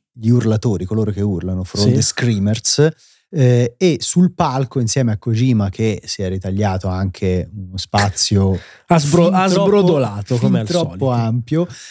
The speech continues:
Speaker 1: è salito pure Jordan Peele per,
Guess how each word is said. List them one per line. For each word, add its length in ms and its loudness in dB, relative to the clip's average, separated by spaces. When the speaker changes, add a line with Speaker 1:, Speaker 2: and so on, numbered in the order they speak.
Speaker 1:
è 100 -6
salito 340 0
pure 260 0
Jordan 540 -2
Peele 540 -4
per, 640 -2